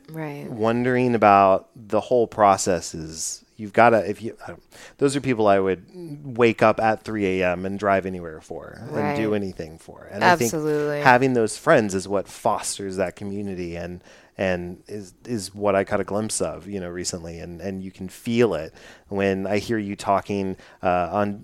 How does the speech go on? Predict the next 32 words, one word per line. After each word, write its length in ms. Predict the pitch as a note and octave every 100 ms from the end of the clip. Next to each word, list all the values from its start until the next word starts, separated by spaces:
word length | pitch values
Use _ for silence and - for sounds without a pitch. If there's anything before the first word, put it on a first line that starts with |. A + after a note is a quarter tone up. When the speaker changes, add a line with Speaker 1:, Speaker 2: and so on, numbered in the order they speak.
| C#3
Speaker 2:
different 240 | A#2+ A#2
people's 260 | G#2 G2 F#2+
podcasts, 460 | G#2 F2+ F2 F2+ F2
like 100 | F#2
the 80 |
Singer-Songwriter 760 | F#2 G#2+ G2+ - G2 F#2+ F2 E2+
podcast 560 | F#2 F2 F2+ E2+ F#2 G2
and, 160 | G2
Speaker 1:
Mm-hmm. 80 | G#2
Speaker 2:
and 100 | A2
other 200 | G#2+ G#2+
ones. 340 | G2+ F#2+ F2+ F2
And, 200 | F#2 F#2
and 180 | F#2+ F#2+
I 80 |
can 180 | F#2+ G#2
feel 400 | - - A2 G#2
that 180 | F#2+ F2
connection 500 | F#2 G2+ - - E2
with 160 | E2 D#2 - - _
the 80 | A2
people 240 | A2+ G#2+
you're 80 | G#2
talking 360 | A2 G#2 F#2+ F2+
to 280 | - F#3+ F#3
or 260 | C#3 B2+
about. 480 | A#2 A#2+ A2+ D2 E2 _ _ _ _ _
And 300 | G#2+ G2 F#2
it's 260 | F#2 - -
just, 240 | F#2 - -
it's 140 | -
incredible. 520 | G2 F#2 F2 D#2+ C#3+